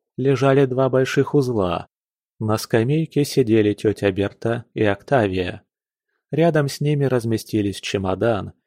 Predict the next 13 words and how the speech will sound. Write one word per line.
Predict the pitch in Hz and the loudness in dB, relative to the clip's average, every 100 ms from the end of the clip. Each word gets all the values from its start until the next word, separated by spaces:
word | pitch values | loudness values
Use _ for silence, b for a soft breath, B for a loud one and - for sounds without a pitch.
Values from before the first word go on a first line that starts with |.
| _ | _
и | 156 156 | -4 2
дорожная | 151 151 151 143 151 156 | 4 6 4 2 -2 -2
сумка. | - 110 95 - 95 - _ _ _ _ _ _ _ _ _ _ _ | -2 -2 -4 -8 -8 -10 _ _ _ _ _ _ _ _ _ _ _
«Здравствуй, | 175 127 107 - 190 - - 110 | -18 -12 -4 0 2 0 0 2
Аманда!» | 95 95 135 117 90 87 - - _ _ _ _ _ - | 2 2 2 2 -2 -4 -6 -10 _ _ _ _ _ -4
Альфред | 139 127 - 131 - | -2 -2 -2 -4 -2
подошел | 131 127 - 107 98 | 0 0 0 0 2
к | |
девушке. | 117 131 92 87 - 92 101 _ _ _ _ _ _ _ _ | 2 2 2 -4 -4 -4 -6 _ _ _ _ _ _ _ _
«Здравствуйте!» | 147 143 147 131 110 - 131 131 139 135 _ _ _ _ - | -6 -2 0 0 -2 -2 -2 0 -4 -6 _ _ _ _ 0
удивленно | 127 120 123 107 98 101 110 | 2 6 6 6 2 0 -2
ответила | - 104 - 101 98 117 | 0 0 2 2 2 2
Аманда. | 147 123 92 90 92 | 0 -2 -4 -6 -10